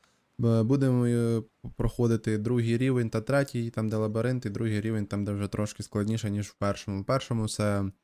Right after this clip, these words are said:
вас навчають, як користуватися оглядом, як, е, переманювати ворогів і так далі. Я думаю, там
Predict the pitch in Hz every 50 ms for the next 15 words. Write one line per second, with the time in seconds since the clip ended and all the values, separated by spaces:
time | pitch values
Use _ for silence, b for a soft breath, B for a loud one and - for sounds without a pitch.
0 | _ _ _ _ _ _ 113 110 - - 110 110 - 120 113 107 104 101 110 110
1 | 110 - - - 107 107 - - - 110 107 104 - 104 104 - - 104 104 127
2 | 156 156 139 135 127 120 117 120 110 107 107 107 - - 110 107 107 104 104 -
3 | 107 107 107 107 107 104 104 104 101 98 - 101 101 101 101 101 101 98 101 107
4 | 110 107 104 107 117 131 147 151 147 - - 117 - - 110 107 101 104 101 98
5 | 98 101 101 107 110 107 107 107 104 101 - 110 110 107 -